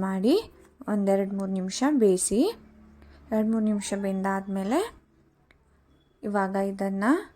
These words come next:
ತಿರುಗಿಸಿ ಹಾಕಬೇಕು. ಎರಡೂ ಕಡೆ ಚೆನ್ನಾಗಿ ಬೇಯಿಸ್ಬೇಕು. ಹೀಗೆ ಎರಡೂ ಕಡೆ ಇದನ್ನು ತಿರುವಿ ಹಾಕಿ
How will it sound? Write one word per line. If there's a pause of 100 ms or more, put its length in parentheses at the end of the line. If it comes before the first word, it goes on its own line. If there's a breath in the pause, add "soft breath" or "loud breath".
(1120)
ತಿರುಗಿಸಿ (380 loud breath)
ಹಾಕಬೇಕು. (300)
ಎರಡೂ
ಕಡೆ (140)
ಚೆನ್ನಾಗಿ (680 loud breath)
ಬೇಯಿಸ್ಬೇಕು. (920)
ಹೀಗೆ (100)
ಎರಡೂ (100)
ಕಡೆ (580)
ಇದನ್ನು (240)
ತಿರುವಿ
ಹಾಕಿ